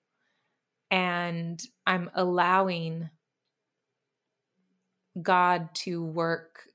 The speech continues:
his magic in what is for the highest good for all, right? So when we surrender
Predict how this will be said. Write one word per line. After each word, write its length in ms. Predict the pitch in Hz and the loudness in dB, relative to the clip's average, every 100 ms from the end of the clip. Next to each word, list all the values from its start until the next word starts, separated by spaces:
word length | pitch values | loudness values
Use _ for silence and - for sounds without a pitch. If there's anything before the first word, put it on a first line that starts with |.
| _ _ | _ _
his 380 | - - 180 170 | -12 -4 -4 -2
magic 720 | 175 170 175 165 156 160 - | 0 0 -2 -4 -4 -6 -12
in 600 | 180 170 165 165 160 - - _ _ _ _ _ | -8 -6 -6 -6 -8 -12 -20 _ _ _ _ _
what 260 | 196 214 202 | 0 2 2
is 140 | - | -4
for 180 | - 190 | -4 0
the 120 | 180 | 0
highest 360 | 190 175 165 - | 2 0 0 -4
good 140 | 160 | -8
for 200 | - - | -8 -4
all, 340 | 165 - 185 _ - - - - _ | -2 -4 -10 _ -20 -20 -20 -20 _
right? 340 | 180 190 180 | 2 2 0
So 540 | - 202 185 175 170 175 _ _ _ _ _ | 0 2 2 2 -2 -4 _ _ _ _ _
when 200 | 196 202 | -2 0
we 100 | 196 | 0
surrender 920 | 190 190 175 190 196 196 180 170 170 | -2 -2 0 0 0 0 0 -2 -6